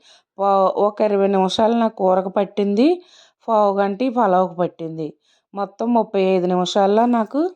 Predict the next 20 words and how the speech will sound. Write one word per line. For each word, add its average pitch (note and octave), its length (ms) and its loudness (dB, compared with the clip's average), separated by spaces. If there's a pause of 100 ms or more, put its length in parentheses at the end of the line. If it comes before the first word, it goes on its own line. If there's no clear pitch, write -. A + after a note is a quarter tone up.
(480)
వంట G3+ 260 -4
అనేది G#3 320 0
రెడీ F3+ 340 2
అయిపోయింది F3+ 420 0
ఇలా E3+ 120 -2
సింపుల్గా. D#3+ 560 -8 (340)
చూసారు A3+ 360 0
కదా, G#3 300 2
హెవీగా G3 720 2 (500)
మన G3+ 120 -8
ఇంట్లో G3 340 -4
ఈ G#3 160 2
సామాన్లు F#3+ 480 0
లేవు, G3 220 4
ఆ F3 160 2
సామాన్లు F#3 520 0
లేవు F#3 160 4
అని F#3 160 0
హడావిడి E3 380 0
పడకుండా E3+ 540 -6